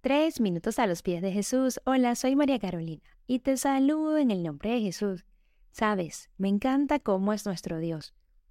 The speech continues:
Nuestro Dios no mira el exterior de una persona ni aún lo que ella hace para juzgarla por ese criterio. Lamentablemente, nosotros los seres humanos tenemos la tendencia a juzgar por las apariencias.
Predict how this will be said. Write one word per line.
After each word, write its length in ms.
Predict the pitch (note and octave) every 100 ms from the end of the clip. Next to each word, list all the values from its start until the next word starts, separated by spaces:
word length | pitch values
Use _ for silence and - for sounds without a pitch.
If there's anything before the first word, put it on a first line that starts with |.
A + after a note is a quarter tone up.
| _ _
Nuestro 300 | G3 - G3
Dios 220 | F#3+ F#3 G#3+
no 100 | A#3
mira 200 | A3+ A#3
el 80 |
exterior 520 | F#3 - - E3+ E3 F#3+
de 100 | G3+
una 220 | F#3+ G3
persona 640 | F3+ D#3+ F#3+ F#3+ G3+ -
ni 160 | F#3+ F#3
aún 280 | F3 A3 C#4+
lo 120 | D#4
que 200 | B3 G#3+
ella 240 | A3 G#3+
hace 180 | G3+ A#3
para 240 | A#3 A3 F3
juzgarla 480 | F3 G3 G3+ G#3
por 160 | G3+ F3+
ese 220 | E3 F#3
criterio. 520 | F#3 F3 F3+ F3 E3+ _ _ _ _ _ _ _ _
Lamentablemente, 840 | G3+ G#3 G#3+ A#3+ B3 C4 A3 G#3 A3
nosotros 440 | F#3 - E3+ A3+
los 120 | B3
seres 240 | E3+ D#3+ F#3+
humanos 360 | G3+ F#3+ F#3+ -
tenemos 480 | - G#3+ A3+ A#3+ B3
la 180 | A3+ F#3
tendencia 600 | E3+ F3 G3 G3+ G3 G#3
a 100 | A3+
juzgar 440 | A3+ B3 - C#4 -
por 120 | G3+
las 140 | F3
apariencias. 680 | D#3+ E3 F#3 E3 - -